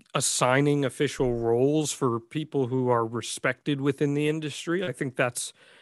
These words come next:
a huge thing that you can do to show your roster that, okay, delegation is going to go through this flow chart, and if you have a question about this, you can go to this person. If you have a question about this, you can go to this person. And one thing that I think has been unfair to A E W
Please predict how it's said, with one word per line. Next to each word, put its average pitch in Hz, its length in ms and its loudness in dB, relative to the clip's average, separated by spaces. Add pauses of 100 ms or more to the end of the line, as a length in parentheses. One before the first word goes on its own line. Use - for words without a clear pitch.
(200)
a 147 80 -2
huge 240 340 0
thing 151 200 4
that 123 140 2
you 135 120 -6
can 143 140 -4
do 127 180 0
to 135 160 -2
show 156 320 4
your 135 220 4
roster 123 540 2
that, 127 200 2
okay, 143 360 0 (360)
delegation 160 760 2
is 139 220 -4
going 143 360 2
to 135 180 -4
go 131 280 2
through 123 240 -8
this 139 240 0
flow 143 300 2
chart, 135 480 0
and 123 280 -4
if 139 200 -10
you 131 100 -4
have 120 160 0
a 120 80 2
question 180 480 -4
about 151 260 0
this, 180 280 -4
you 147 100 -8
can 151 140 -6
go 143 160 2
to 143 160 -6
this 160 200 -2
person. - 440 -16
If - 100 -14
you 175 80 -6
have 165 100 -6
a - 60 -12
question - 320 -6
about 127 240 0
this, - 340 4 (320)
you - 120 -14
can 170 100 -4
go 151 160 4
to 151 160 -4
this - 220 2
person. - 500 -14
And 190 160 -8
one 233 260 2
thing 240 220 2
that 202 100 2
I 180 80 2
think 180 260 -4
has 165 120 -2
been 160 160 -4
unfair 202 480 0
to 160 180 -4
A 156 40 -4
E 151 120 -6
W 170 400 -4